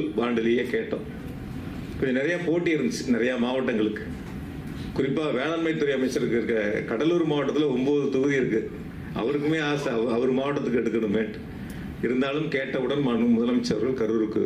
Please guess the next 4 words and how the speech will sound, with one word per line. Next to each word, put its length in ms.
வழங்கினார்கள். 680
இரண்டாண்டு 380
காலம் 260
அது 200